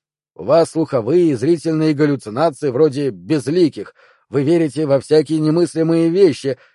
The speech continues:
как этот идиотский план преследования. Ничего подобного не существует".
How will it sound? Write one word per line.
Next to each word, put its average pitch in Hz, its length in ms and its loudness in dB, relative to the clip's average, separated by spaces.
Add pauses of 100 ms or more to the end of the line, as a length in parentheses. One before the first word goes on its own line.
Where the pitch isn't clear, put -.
как 139 180 -2
этот 147 240 0 (220)
идиотский 143 560 0
план 147 260 2
преследования. 113 800 -2 (380)
Ничего 151 600 0
подобного 156 640 2
не 147 280 0
существует". 143 1120 -8